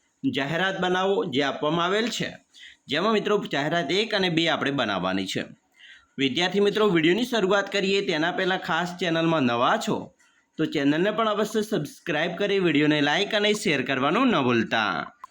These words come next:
મિત્રો, જાહેરાત બનાવો જેની અંદર માનો કે તમે કોઈ દુકાન ખોલવા માગો છો અને તેની લોકોને જાણ કરવા માટેની જાહેરાત બનાવવાની છે, તો તે વિચારીને તે જાહેરાત આપેલા બોક્સમાં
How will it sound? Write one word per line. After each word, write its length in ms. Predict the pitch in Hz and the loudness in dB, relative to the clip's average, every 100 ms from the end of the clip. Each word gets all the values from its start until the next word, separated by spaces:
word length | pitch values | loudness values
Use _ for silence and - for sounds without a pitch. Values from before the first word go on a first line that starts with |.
| _ - | _ -2
મિત્રો, 520 | 151 175 220 214 - _ - 123 | 0 2 2 0 -4 _ -6 -2
જાહેરાત 420 | 143 160 196 190 | 0 2 2 2
બનાવો 500 | 190 190 190 208 208 | 0 2 4 2 0
જેની 340 | 147 151 180 190 | -2 -2 0 0
અંદર 440 | 185 190 190 - - - | 0 0 -2 -6 -12 -4
માનો 360 | 143 127 165 208 | 0 0 0 0
કે 140 | 208 | -2
તમે 240 | 214 202 202 | -2 -2 0
કોઈ 180 | 196 | 0
દુકાન 460 | 190 170 151 190 190 | 2 2 0 -2 -2
ખોલવા 280 | 165 160 165 | 2 2 4
માગો 380 | 151 151 170 185 | 2 0 0 0
છો 120 | 202 | 2
અને 220 | 175 170 | 2 0
તેની 300 | 170 170 175 | 0 0 2
લોકોને 440 | 143 135 160 160 | 2 2 0 2
જાણ 280 | 139 127 143 | 0 0 -2
કરવા 280 | 147 156 160 | -2 0 2
માટેની 440 | 143 135 143 147 | 2 0 0 0
જાહેરાત 340 | 123 117 127 135 | 0 -2 -4 -2
બનાવવાની 560 | 135 127 143 180 208 | -2 0 0 0 0
છે, 160 | 185 120 - _ - | -2 -4 -6 _ -4
તો 80 | 196 | -2
તે 200 | 190 214 | 0 0
વિચારીને 600 | 170 151 180 180 196 190 | 0 0 -2 0 0 0
તે 180 | 190 165 | -2 -2
જાહેરાત 440 | 143 139 170 175 | -2 0 0 0
આપેલા 320 | 143 147 160 | -2 -2 -2
બોક્સમાં 500 | 147 117 - 131 165 | 0 -2 -2 -2 -2